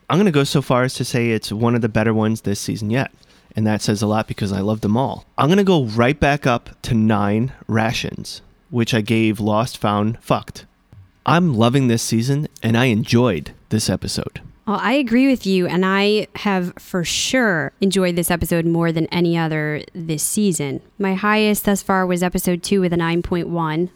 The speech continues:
Speaker 2: Of course, I don't wanna go as high as A Life in the Day, one of my favorites of all time,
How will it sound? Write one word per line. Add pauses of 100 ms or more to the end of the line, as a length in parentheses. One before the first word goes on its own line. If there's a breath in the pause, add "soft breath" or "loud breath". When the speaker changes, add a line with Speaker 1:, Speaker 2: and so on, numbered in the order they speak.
Speaker 2:
Of
course,
I
don't
wanna
go
as
high
as
A
Life
in
the
Day,
one
of
my
favorites
of
all
time,